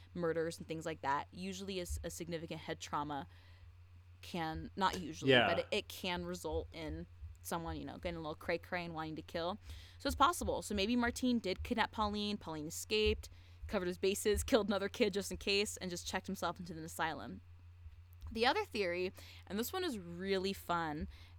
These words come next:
Speaker 1: and really, really <laughs> wild, because there is, like,
Speaker 2: <laughs>
Speaker 1: zero proof
Speaker 2: Perfect.
Speaker 1: on, on the planet to prove this theory, but every single person talks about this theory, and I don't even know how or why.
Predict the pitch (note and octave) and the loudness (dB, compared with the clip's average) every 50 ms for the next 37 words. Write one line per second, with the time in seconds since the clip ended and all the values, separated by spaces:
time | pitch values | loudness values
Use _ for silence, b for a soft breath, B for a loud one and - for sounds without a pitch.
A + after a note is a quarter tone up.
0 | - - F#3 F#3 F3+ E3+ E3 E3 E3+ F3 F3+ F3+ E3+ E3+ E3+ E3+ E3+ - - E3+ | -4 0 0 2 2 0 -2 -2 0 2 2 4 4 4 2 2 0 0 -4 -8
1 | E3+ E3+ E3 - D3+ D#3 D3+ - A#2 F2 F#2 - G3 - - G3 - - - - | -4 -4 -4 -2 -2 -4 -4 -4 -2 -2 -2 0 -2 0 -2 -2 -2 -2 -8 -10
2 | b b b b b b b - A3+ - - C#4+ A#3+ A3+ G3+ - A3+ A#3 A#3 B3 | b b b b b b b -2 -2 2 4 2 2 2 4 4 4 6 12 12
3 | A3 G#3 B3+ C4+ C4+ C4 - - - - - - - F3+ F3 E3 D#3+ E3 G3+ G#3 | 12 12 12 8 8 8 8 6 2 -14 -16 -12 -10 -6 -6 -4 -2 0 2 4
4 | G3+ G3+ G#3 G3+ G3+ G3+ G#3 G#3 - - - - F#3 F3+ F#3 F#3+ - - - D#3 | 4 4 6 6 6 6 6 4 2 -2 -2 0 2 4 4 4 4 10 12 12
5 | C#3+ - - - G2 E2+ - - - - - - - F#3+ F#3 F#3 G3 G3+ - - | 12 12 8 4 2 2 0 -2 -8 -12 -8 0 4 4 6 6 4 2 0 -2
6 | - F3+ D#3+ D#3 F3 F#3 G3 - - - A#3+ - - F#3+ F#3 E3+ G3 F#3 - - | -2 0 0 2 2 2 0 0 -2 -6 -6 -2 0 0 2 2 0 -2 -2 -2
7 | - F#3 F3+ F#3 F#3+ G3 G#3 B3 b b b b b b b - G#3+ G3+ - - | -2 -2 0 2 4 4 4 4 b b b b b b b 6 6 6 6 4
8 | - G3+ F#3+ G#3+ C4 C#4 D4 B3+ - - - A3+ G#3+ A3 A3 G#3 G3+ G#3 - - | 4 4 6 8 8 8 8 6 4 2 2 2 4 4 4 4 2 0 0 0
9 | - - G#3 G3+ - G#3+ G3 G#3 - F3 E3 - - - A3 G3+ - - B3 - | 2 2 2 4 4 2 0 2 4 4 4 4 4 4 4 4 8 8 8 8
10 | - - - F3+ E3 F3+ F#3+ A3 B3 B3+ - E3+ F3 F3+ G3+ A3+ A#3 B3 G#3+ A#3 | 6 2 -2 -6 -4 0 2 4 4 4 4 4 4 6 6 6 6 6 6 6
11 | A3 G3 G3 G3+ F#3+ - - E3 E3+ F3 F3 F#3 F3+ F3 D#3 D3 D3+ C3+ | 4 6 4 4 2 4 4 4 4 6 4 2 2 2 2 4 6 8